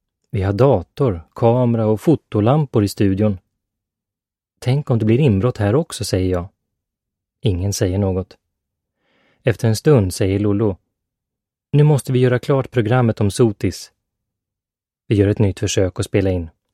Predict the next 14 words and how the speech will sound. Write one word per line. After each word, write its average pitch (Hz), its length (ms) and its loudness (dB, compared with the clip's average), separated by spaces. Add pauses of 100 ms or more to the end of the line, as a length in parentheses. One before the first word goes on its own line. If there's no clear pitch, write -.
(600)
Lollo 110 320 2
har 101 100 2
tårar 110 460 4
i 120 60 4
ögonen 104 480 2
när 101 80 0
hon 110 120 2
visar 113 300 2
en 107 120 2
bild 110 320 0
på 101 100 -6
sin 104 180 -2
söta 107 400 -2
katt. - 400 -10